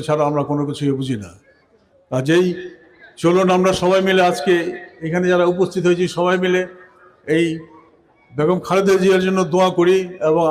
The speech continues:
আশু সুখ তুমি কামনা করে যাতে তাড়াতাড়ি এসে আমাদের দেশ পরিচালনার দায়িত্ব নেন, এটা আমাদের কামনা হবে। এবং আগামী দিনে এই দেশনেত্রী খালেদা জিয়ার ছেলে তারেক রহমান, উনি যাতে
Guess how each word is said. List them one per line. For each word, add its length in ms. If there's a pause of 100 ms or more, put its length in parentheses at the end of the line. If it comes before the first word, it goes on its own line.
আশু 220
সুখ 120 (280)
তুমি 180 (100)
কামনা 360
করে 160 (420)
যাতে 260
তাড়াতাড়ি 340 (100)
এসে 160 (440)
আমাদের 260 (120)
দেশ 100 (140)
পরিচালনার 480
দায়িত্ব 220 (100)
নেন, 140 (480)
এটা 140 (100)
আমাদের 280 (160)
কামনা 340
হবে। 160 (500)
এবং 140 (180)
আগামী 340
দিনে 180 (640)
এই 80 (140)
দেশনেত্রী 460 (120)
খালেদা 340
জিয়ার 200 (280)
ছেলে 240 (380)
তারেক 320
রহমান, 280 (420)
উনি 120 (100)
যাতে 180